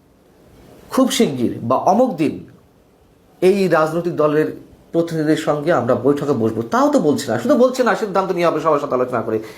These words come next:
এদিকে প্রধান উপদেষ্টা, প্রেস সচিব, তিনি গলা চড়িয়ে বলছেন যে এই সরকারের সব কিছু সিদ্ধান্ত নেওয়ার ক্ষমতা আছে।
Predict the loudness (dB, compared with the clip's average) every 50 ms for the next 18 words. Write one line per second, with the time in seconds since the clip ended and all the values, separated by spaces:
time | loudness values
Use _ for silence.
0 | 0 0 0 0 2 2 2 2 2 2 -2 -10 -16 -20 -20 -20 _ _ _ _
1 | _ _ -2 -2 2 2 4 2 2 2 2 0 0 2 2 0 0 2 2 2
2 | 2 2 0 -4 -2 -2 -2 -2 -4 -12 -18 -20 -20 -20 _ _ _ _ _ _
3 | _ _ -20 -14 -4 0 0 2 2 2 0 -2 -14 -18 -20 -20 -20 -20 -16 -12
4 | -4 0 2 4 4 2 2 2 2 2 4 6 6 4 4 4 0 -4 -4 -4
5 | -6 -6 -6 -6 -8 -12 -14 -8 -6 -4 -4 -4 -6 -8 -8 -8 -6 -6 -6 -6
6 | -6 -8 -8 -8 -8 -10 -4 -2 0 0 -2 -2 -4 -4 -4 -2 -2 -4 -2 -2
7 | 0 2 2 2 2 0 0 -2 0 0 0 -2 -2 -4 -2 -4 -4 -4 -6